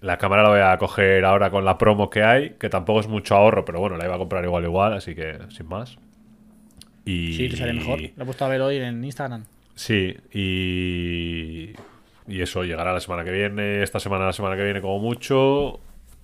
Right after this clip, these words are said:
Speaker 1: y lo que tarde un poco en, en pillarle cómo va el tema, que tampoco voy a estar... tampoco, ya sabéis que tampoco tiene gran cosa. Y yo espero pa mediados de junio, finales de junio, tener ya algo.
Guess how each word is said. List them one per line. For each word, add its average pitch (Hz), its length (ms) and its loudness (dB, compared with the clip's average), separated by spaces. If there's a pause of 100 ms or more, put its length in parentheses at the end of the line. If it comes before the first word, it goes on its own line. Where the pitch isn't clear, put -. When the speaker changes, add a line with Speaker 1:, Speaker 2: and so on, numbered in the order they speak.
(680)
Speaker 1:
y 82 320 -8
lo 80 140 -8
que 82 80 -6
tarde 92 200 0
un 85 100 -4
poco 85 300 -6
en, 82 560 -8
en 87 180 -12
pillarle 95 340 0
cómo 98 180 0
va 95 80 4
el 92 80 -2
tema, 113 360 -2
que 113 60 -2
tampoco 87 360 -10
voy 87 100 -4
a 82 40 -4
estar... 87 280 -8 (880)
tampoco, 85 380 -10
ya 98 140 0
sabéis 98 180 -2
que 92 80 -4
tampoco 90 240 -4
tiene 87 180 -8
gran 90 200 -6
cosa. 107 340 -8 (1500)
Y 101 140 -8
yo 110 80 0
espero - 260 2
pa 113 80 6
mediados 113 380 8
de 117 80 2
junio, 123 480 2
finales 113 340 -2
de 110 80 -6
junio, 120 440 -4
tener 95 280 -6
ya 82 400 -8 (1120)
algo. 101 320 0